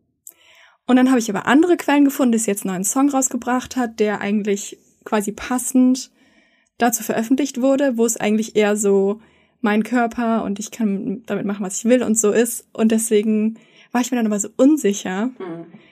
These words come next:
Speaker 1: Und deswegen habe ich sie dann doch nicht genommen. Ja.
Speaker 2: Und wer ist es?
Speaker 1: Und zwar ist es aber trotzdem eine Sängerin geworden. Ich sag dir erstmal das Jahr, wann sie geboren ist, weil sie ist nämlich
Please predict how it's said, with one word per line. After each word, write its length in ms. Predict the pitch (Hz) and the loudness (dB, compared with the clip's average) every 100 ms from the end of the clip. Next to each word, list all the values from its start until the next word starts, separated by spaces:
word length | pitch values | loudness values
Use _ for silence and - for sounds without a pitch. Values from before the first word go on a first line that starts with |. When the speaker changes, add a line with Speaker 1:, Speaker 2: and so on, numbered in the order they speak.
| _ _ - | _ _ 0
Speaker 1:
Und 160 | 220 | 2
deswegen 240 | 208 202 202 | 2 -2 -2
habe 80 | |
ich 40 | 214 | -2
sie 60 | |
dann 100 | 190 | -2
doch 160 | 185 196 | -4 -8
nicht 160 | 202 - | -8 -6
genommen. 380 | 190 214 226 - _ _ _ _ _ _ _ _ _ _ - | -4 -2 -4 -6 _ _ _ _ _ _ _ _ _ _ 0
Ja. 240 | 214 170 - - - - - - _ _ - | 2 2 -2 -4 -4 -4 -8 -14 _ _ -16
Speaker 2:
Und 120 | 165 | -8
wer 180 | 160 - | -6 -6
ist 160 | 180 139 | -6 -8
es? 280 | 143 - - | -8 -8 2
Speaker 1:
Und 180 | 330 392 | 4 4
zwar 260 | - 254 | 2 2
ist 200 | 226 - | 0 -2
es 120 | 226 | -4
aber 200 | 226 196 | -2 -4
trotzdem 320 | 202 226 - 220 | -4 -6 -6 -2
eine 180 | 214 | -2
Sängerin 500 | 214 233 269 214 196 | 0 2 4 2 -2
geworden. 680 | 208 202 185 185 214 277 320 - _ - - - | -2 -4 -4 -2 2 2 2 -4 _ -20 -20 -10
Ich 120 | - 226 | -4 0
sag 180 | 285 | 0
dir 60 | 294 | 0
erstmal 300 | 226 226 233 | -2 0 0
das 140 | 214 | 0
Jahr, 140 | 220 220 | 0 2
wann 140 | 220 | 2
sie 60 | 214 | 0
geboren 580 | 202 - 214 233 247 - | -2 0 2 4 2 2
ist, 420 | 196 262 - - | 0 0 -2 -4
weil 140 | 214 | -2
sie 60 | 214 | -2
ist 100 | - | 0
nämlich 260 | 220 214 | 0 -2